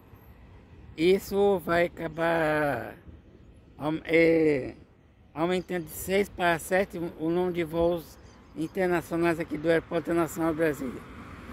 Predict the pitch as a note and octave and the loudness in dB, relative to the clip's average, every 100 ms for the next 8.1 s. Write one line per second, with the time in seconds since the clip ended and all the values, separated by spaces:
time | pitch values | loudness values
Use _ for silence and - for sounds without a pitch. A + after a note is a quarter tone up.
0 | - - E3 - F#3 D#3+ E3+ D#3 D#3 D3+ | -12 -2 -2 2 0 0 -2 -2 -6 -4
1 | E3+ E3 D3 D#3 D#3 D3 D3 - D3 C#3+ | 0 0 0 -2 0 0 -4 -6 -6 -6
2 | - C#3+ C3 D3+ C#3+ D#3 D#3 E3 F#3+ D#3+ | -6 -8 -6 -8 -4 0 0 -2 -4 -4
3 | D3+ E3 F3 E3 D#3+ D#3 D#3 D3 - E3 | -4 -4 0 0 0 0 -2 -2 -2 -2
4 | D#3+ D#3+ D3+ D#3 D#3+ C#3+ A#2+ - - - | 0 -4 -2 0 2 0 -4 -14 -20 -20
5 | - - - E3+ E3 D3 D#3+ - D3+ E3 | -20 -20 -4 0 2 4 2 2 0 0
6 | - D#3+ D#3+ D3+ D3 D3+ E3 E3+ E3+ F3 | 0 0 2 2 -2 -2 2 4 4 4
7 | E3+ E3+ D3 D3+ C#3 D3 - E3 - F3+ | 4 4 2 -2 -4 -6 -6 -6 -2 0
8 | G3 | 0